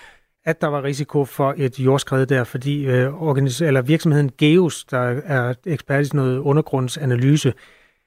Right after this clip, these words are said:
har fortalt, at der har været fjorten jordskred tidligere i det her område, fordi der er en type ler, som øger risikoen for, at jorden kan skride. Det, der, øh, vasker man jo lidt hænder fra Randers Kommunes side og siger, "Jamen, det, vi har, vi har stolet på de virksomheder, eller på de oplysninger, vi har fået af virksomheden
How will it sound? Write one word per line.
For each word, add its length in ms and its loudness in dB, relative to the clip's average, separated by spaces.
har 120 -2
fortalt, 380 -4
at 100 -16
der 60 -4
har 80 -2
været 240 0
fjorten 240 2
jordskred 380 0
tidligere 640 2
i 40 -4
det 160 0
her 100 0
område, 420 0
fordi 220 -4
der 100 0
er 60 2
en 80 2
type 280 0
ler, 320 0
som 380 -2
øger 380 2
risikoen 480 -2
for, 180 2
at 160 -4
jorden 220 4
kan 140 -2
skride. 500 2
Det, 200 -10
der, 180 0
øh, 140 2
vasker 240 0
man 140 0
jo 80 -2
lidt 180 0
hænder 220 0
fra 140 -2
Randers 280 -4
Kommunes 400 0
side 320 -2
og 60 -2
siger, 180 0
"Jamen, 180 0
det, 180 0
vi 80 2
har, 100 2
vi 60 2
har 80 2
stolet 380 2
på 100 -2
de 100 -4
virksomheder, 580 -2
eller 160 -4
på 100 0
de 220 -2
oplysninger, 540 -4
vi 80 -6
har 80 -4
fået 220 4
af 80 2
virksomheden 580 0